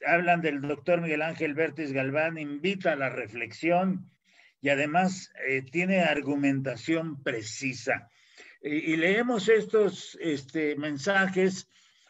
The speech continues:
porque estos mensajes nos dan la idea de cómo puede ir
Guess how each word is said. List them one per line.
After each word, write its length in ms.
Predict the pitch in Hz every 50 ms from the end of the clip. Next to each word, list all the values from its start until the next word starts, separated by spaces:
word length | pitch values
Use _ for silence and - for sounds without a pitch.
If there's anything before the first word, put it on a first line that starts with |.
| _ -
porque 340 | 175 180 175 180 - 220
estos 300 | 233 - - - 240 226
mensajes 680 | 190 190 190 185 165 170 - 208 202 190 196 202 196 175
nos 320 | 175 170 165 160 143 131
dan 280 | 180 190 196 196 190 185
la 80 | 175
idea 320 | 170 160 151 165 175 175 175
de 180 | 175 170 170
cómo 380 | - 175 170 170 170 170 170 -
puede 400 | 170 170 165 160 165 160 156 160
ir 320 | 160 165 165 165 165 -